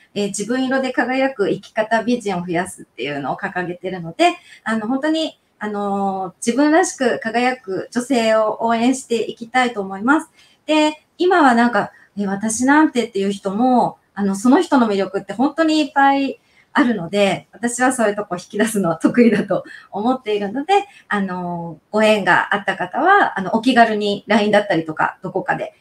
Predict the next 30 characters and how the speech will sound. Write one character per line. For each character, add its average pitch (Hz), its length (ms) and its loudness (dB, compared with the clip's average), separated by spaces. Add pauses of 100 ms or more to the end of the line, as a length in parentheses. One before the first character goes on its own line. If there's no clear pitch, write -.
(140)
あ 160 80 -4
の、 165 100 -2
メ 196 140 2
ッ - 20 0
セ 196 220 0
ー - 60 -4
ジ - 280 -6
く - 80 -14
だ 180 140 -4
さ 185 120 -4
っ 185 140 -8
た - 100 -4
り - 220 -10 (340)
し - 80 -20
た 170 140 2
ら、 - 280 0
す - 80 -20
ご 233 140 -2
く 185 240 -2
嬉 180 180 -6
し 170 140 -4
い 160 60 -8
と - 100 -16
思 - 180 -14
い - 60 -16
ま 320 160 -2
す。 - 140 -14 (180)
あ - 80 -4
と 480 100 -2
は、 - 260 4